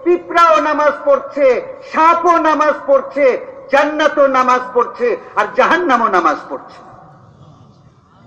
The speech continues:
তুমি কি দেখো না? তুমি কি বুঝো না? কুল্লুন কদ আলিমা সলাতাহু ওয়া তাসবিহাহু। আমি গাছকে নামাজের মধ্যে দাঁড় করিয়ে দিয়েছি।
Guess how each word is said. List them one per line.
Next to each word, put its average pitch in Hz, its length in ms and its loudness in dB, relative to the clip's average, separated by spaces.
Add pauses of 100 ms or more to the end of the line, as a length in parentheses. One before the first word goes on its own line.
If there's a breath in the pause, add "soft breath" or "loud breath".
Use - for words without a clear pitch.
(680)
তুমি 233 140 -10
কি 254 100 -8
দেখো 247 240 -2
না? 370 180 -10 (920)
তুমি 226 140 -14
কি 254 80 -10
বুঝো 240 240 -4
না? 339 160 -8 (1300 loud breath)
কুল্লুন 320 680 2 (260)
কদ 262 160 2
আলিমা 254 580 2
সলাতাহু 208 840 0 (200 loud breath)
ওয়া 220 140 2
তাসবিহাহু। 180 1120 -4 (680 loud breath)
আমি 294 300 0
গাছকে 294 600 0
নামাজের 311 500 0
মধ্যে 330 280 -2
দাঁড় 302 240 0
করিয়ে 294 360 -2
দিয়েছি। 269 540 -6